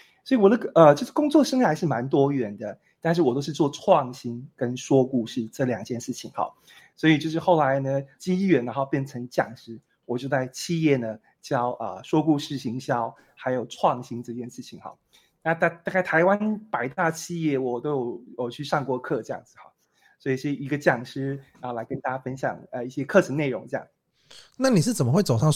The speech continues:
Speaker 2: 讲说故事这个主题的？因为我觉得
Speaker 1: OK，
Speaker 2: 说故事这件事情，
Speaker 1: 嗯。
Speaker 2: 大家可能想说，哎，我是要跟小孩讲故事吗？还是
Speaker 1: 是的，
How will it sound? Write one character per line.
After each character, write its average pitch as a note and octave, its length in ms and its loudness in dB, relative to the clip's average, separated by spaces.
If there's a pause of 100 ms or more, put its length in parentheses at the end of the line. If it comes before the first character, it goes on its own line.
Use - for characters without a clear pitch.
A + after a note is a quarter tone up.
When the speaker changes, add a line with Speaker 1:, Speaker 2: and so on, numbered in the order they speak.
(280)
Speaker 2:
讲 B2 220 0
说 G3 280 4
故 F#3 220 0
事 C#3 220 0
这 C#3 100 0
个 B2 80 0
主 G#2+ 180 -8
题 G2+ 200 -10
的？ A2+ 160 -12
因 F3 60 0
为 G#3 40 2
我 C#3+ 140 0
觉 B2 80 0
得 B2 100 0
Speaker 1:
OK， - 640 -10
Speaker 2:
说 A3 280 2
故 B3 160 0
事 G#3+ 140 4
这 G#3 100 2
件 G3+ 40 6
事 F#3+ 80 4
情， F#3+ 100 4
Speaker 1:
嗯。 - 20 4
Speaker 2:
大 D#3+ 60 4
家 E3 80 4
可 C#3 80 2
能 B2+ 60 2
想 A#2 120 0
说， A#2 120 -2
哎， B2+ 80 -2
我 A#2 100 0
是 D3 140 2
要 C#3 80 2
跟 C3+ 260 0
小 A#2 240 -2
孩 A2 160 0
讲 G2+ 160 -2
故 D3 160 -4
事 C#3 220 0
吗？ A2+ 200 0
还 G#2+ 140 -2
是 B2+ 160 -2
Speaker 1:
是 A#2 60 0
的， A#2+ 80 -4